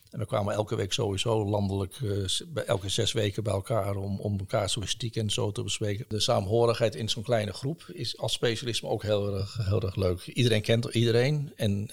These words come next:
iedereen helpt elkaar. En dan kon je gewoon zeggen van,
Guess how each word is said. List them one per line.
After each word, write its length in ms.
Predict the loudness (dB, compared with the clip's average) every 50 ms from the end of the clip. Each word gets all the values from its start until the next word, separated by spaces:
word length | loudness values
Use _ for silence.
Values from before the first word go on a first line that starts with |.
| -10 -4
iedereen 320 | 0 0 2 2 2 4
helpt 260 | 4 4 2 2 0
elkaar. 500 | -2 -4 -2 0 0 2 2 0 0 -2 -6 _ _ -20 -20 -20 -20 -18 -18 -20 -8 _
En 100 | 0 2
dan 120 | 2 2
kon 120 | 2 0 0
je 100 | 0 0
gewoon 180 | 0 0 2
zeggen 200 | 2 0 -2 -4
van, 20 | -4